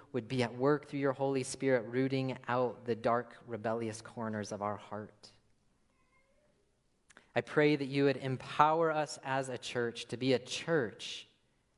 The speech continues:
that so longs to see this hope realized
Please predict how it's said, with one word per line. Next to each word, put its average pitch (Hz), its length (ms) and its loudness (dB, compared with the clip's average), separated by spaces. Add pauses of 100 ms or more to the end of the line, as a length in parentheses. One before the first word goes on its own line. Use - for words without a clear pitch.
(760)
that 123 100 -2
so 185 500 6
longs 170 720 -2
to 147 100 -10
see 170 500 0
this 147 280 2
hope 143 380 -2
realized 113 960 0